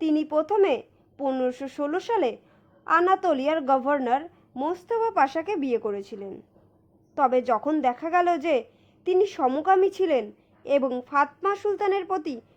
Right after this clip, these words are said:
তার কোনো আগ্রহ নেই, তখন তার বাবাকে লেখা চিঠিতে তিনি তার কষ্টের কথা জানান। এরপর তাদের বিবাহ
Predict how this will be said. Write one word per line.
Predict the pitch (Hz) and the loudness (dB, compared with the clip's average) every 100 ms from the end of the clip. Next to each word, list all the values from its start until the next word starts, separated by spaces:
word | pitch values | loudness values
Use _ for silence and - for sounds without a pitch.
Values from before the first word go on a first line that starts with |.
| _ - | _ -2
তার | 330 339 | 0 0
কোনো | 285 285 370 - | -2 -2 -2 -2
আগ্রহ | 240 233 311 349 359 | -4 -2 -2 0 0
নেই, | 320 247 220 _ _ _ _ | 0 -4 -10 _ _ _ _
তখন | 311 294 294 381 | 0 0 2 0
তার | 381 349 | 2 2
বাবাকে | 254 240 277 359 | 2 2 0 0
লেখা | 330 320 349 | -4 -2 -4
চিঠিতে | 339 294 269 330 302 220 - _ _ _ 359 | -4 -6 -6 -4 -2 -2 -4 _ _ _ 0
তিনি | 359 392 | 2 4
তার | 392 359 | 2 0
কষ্টের | 254 247 - 302 269 | 0 -2 -2 -10 -6
কথা | 302 302 403 | -6 -6 -8
জানান। | 254 214 202 185 175 _ _ _ _ _ _ | -4 -4 -4 -6 -10 _ _ _ _ _ _
এরপর | 269 294 285 359 339 | -2 -2 4 4 4
তাদের | 311 240 226 330 - _ _ | 2 2 2 0 -2 _ _
বিবাহ | 269 302 359 | 0 2 4